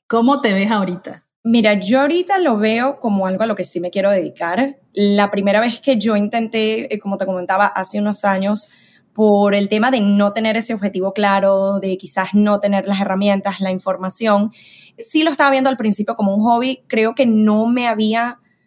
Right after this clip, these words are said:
Speaker 2: no sé si convenció sea la palabra, o no tenía la información de que, mira, sí puedes vivir de esto. Esto es algo que a largo plazo puede ser tu fuente principal de ingreso, digamos.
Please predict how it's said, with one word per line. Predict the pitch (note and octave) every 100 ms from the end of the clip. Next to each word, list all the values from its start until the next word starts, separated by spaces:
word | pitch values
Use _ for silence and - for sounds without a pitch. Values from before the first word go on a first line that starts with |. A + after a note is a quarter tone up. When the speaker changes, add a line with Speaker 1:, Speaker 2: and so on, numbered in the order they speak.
| _ -
Speaker 2:
no | A3 A#3
sé | D4+
si | -
convenció | C4+ G#3+ G3 F#3+ G#3+
sea | A3
la | A3+
palabra, | G#3+ A3 A#3
o | G#3
no | G#3 A3+ A#3+ A#3+
tenía | C#4 C4+ C4+ C#4+ -
la | A3 G#3+ G3+
información | G3+ F#3+ G3 G3+
de | A#3
que, | A3+
mira, | C#4 G3+
sí | -
puedes | G#3+ A#3 A#3+ B3
vivir | G3+ E3+
de | F3+ G3+
esto. | G#3+ - E3
Esto | D#3 G3+
es | G3+
algo | G3+ G#3+
que | G3 F#3
a |
largo | F3 E3+ G3+
plazo | G3+ G3 G3+ A3+ A3 - - _
puede | A#3 C#4+ C4
ser | G#3 G3+ G3 G#3 -
tu | G#3+
fuente | G3+ A#3 G#3
principal | A3 G#3+ - E3+ F3
de |
ingreso, | F3+ F#3 D#3 - - _ -
digamos. | E3 - - F#3+ - -